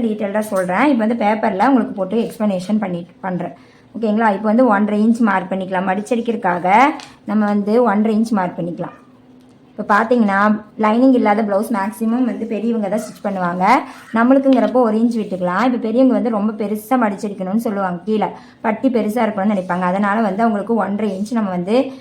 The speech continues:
மடிச்சடிக்கிறதுக்காக ஒன்றரை இன்ச் விட்டுக்கலாம் தாராளமா. ஒன்றரை இன்ச் விட்டுட்டு ஸ்ட்ரெயிட் லைனா போட்டுக்கணும். இப்போ வந்து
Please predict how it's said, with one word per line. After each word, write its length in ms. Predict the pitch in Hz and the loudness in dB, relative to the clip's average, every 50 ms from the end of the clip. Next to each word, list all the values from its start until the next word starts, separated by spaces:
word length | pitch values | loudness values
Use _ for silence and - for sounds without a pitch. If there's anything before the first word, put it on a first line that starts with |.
| - - _ - | -20 -20 _ -4
மடிச்சடிக்கிறதுக்காக 920 | 202 208 220 214 - 247 226 220 226 214 214 - 175 170 170 185 220 247 | -2 -2 -2 0 -2 -2 -4 -2 -4 -6 -4 -2 -4 -2 0 0 2 2
ஒன்றரை 340 | 226 202 196 202 196 202 196 | 2 2 0 0 -2 -4 -2
இன்ச் 240 | 190 220 233 - 220 | -2 -2 -2 -2 -6
விட்டுக்கலாம் 360 | 202 - 185 180 185 180 175 | -8 -8 -8 -6 -6 -4 -2
தாராளமா. 800 | 185 185 185 185 185 175 180 180 180 175 185 214 262 302 269 - - - - - - - - - _ - | 0 0 2 2 0 0 0 0 -2 0 0 2 2 0 -2 -6 -16 -20 -20 -20 -20 -20 -20 -20 _ -4
ஒன்றரை 340 | - 214 220 208 226 226 240 | -2 0 0 2 2 2 2
இன்ச் 160 | 247 233 254 | 2 0 -2
விட்டுட்டு 340 | 220 208 202 185 240 262 269 | -2 -4 -4 0 2 2 2
ஸ்ட்ரெயிட் 340 | - - 220 220 220 233 220 | 2 2 0 0 0 0 0
லைனா 260 | 202 202 202 190 196 220 240 | 0 0 -2 -2 -2 -2 0
போட்டுக்கணும். 640 | 233 208 202 196 180 190 180 180 190 226 285 320 311 - - - - - - | 0 0 0 -2 -2 -2 0 2 4 4 4 2 2 -2 -12 -18 -20 -10 -2
இப்போ 260 | 233 233 226 254 277 | -2 0 4 6 6
வந்து 640 | 269 247 220 214 202 202 214 233 262 285 285 277 | 6 6 4 2 2 2 6 8 8 8 8 4